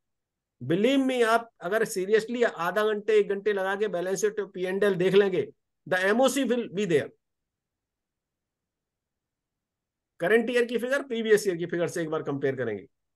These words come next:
you will get the M-, M O C out of it। This is my own belief। We all are chartered accountants।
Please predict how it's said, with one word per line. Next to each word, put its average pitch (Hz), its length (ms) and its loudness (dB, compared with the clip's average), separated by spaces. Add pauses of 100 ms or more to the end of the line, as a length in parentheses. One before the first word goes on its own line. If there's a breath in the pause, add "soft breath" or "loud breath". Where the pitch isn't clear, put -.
(140)
you 247 180 -4
will 214 220 -2
get 247 240 4
the 247 200 4
M-, 190 180 -6
M 165 120 -2
O 165 60 -2
C 156 160 -6
out 120 200 -4
of - 160 -12
it। - 80 -20 (680)
This 190 180 -2
is 247 80 -8 (200)
my 208 200 4
own 240 300 4
belief। 170 240 -2 (2000)
We 175 120 -4
all 262 180 0
are 247 120 0
chartered 220 340 -2
accountants। 151 520 -4